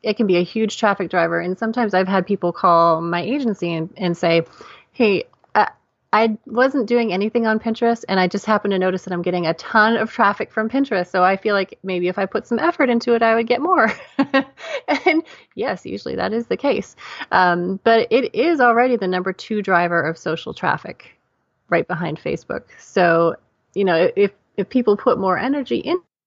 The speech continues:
into it, it could be a lot more. Um, but among content marketers anyway, only about twenty-eight, twenty-seven percent of content marketers are using Pinterest, which, which is kind of amazing to me when what we want really kind of all starts with traffic.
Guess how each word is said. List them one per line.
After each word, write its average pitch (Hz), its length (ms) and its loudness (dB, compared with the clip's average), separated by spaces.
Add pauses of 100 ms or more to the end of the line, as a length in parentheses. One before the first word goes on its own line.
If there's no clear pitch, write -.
(100)
into 302 280 0
it, 285 240 4
it 202 220 -4
could 185 160 -4
be 170 160 2
a 170 80 4
lot 160 220 2
more. 165 520 -4 (440)
Um, 170 520 -2 (140)
but 220 480 2 (100)
among 214 300 0
content 339 460 -2
marketers 170 340 0
anyway, 160 360 -4
only 196 160 0
about 202 220 2
twenty-eight, 220 920 0
twenty-seven 208 460 0
percent 196 520 -2 (120)
of 180 80 -2
content 190 260 0
marketers 165 360 -2
are 170 180 2
using 170 320 -2
Pinterest, - 500 -6
which, - 300 -6 (560)
which 226 180 2
is 240 100 2
kind 247 200 2
of 214 60 2
amazing 254 380 2
to 285 100 -4
me 277 220 0
when 190 800 0 (560)
what 208 360 2
we 196 160 2
want 185 460 0
really 190 400 0
kind 202 260 -4
of 180 60 0
all 180 140 4
starts - 520 -2
with 165 140 -8
traffic. - 500 -6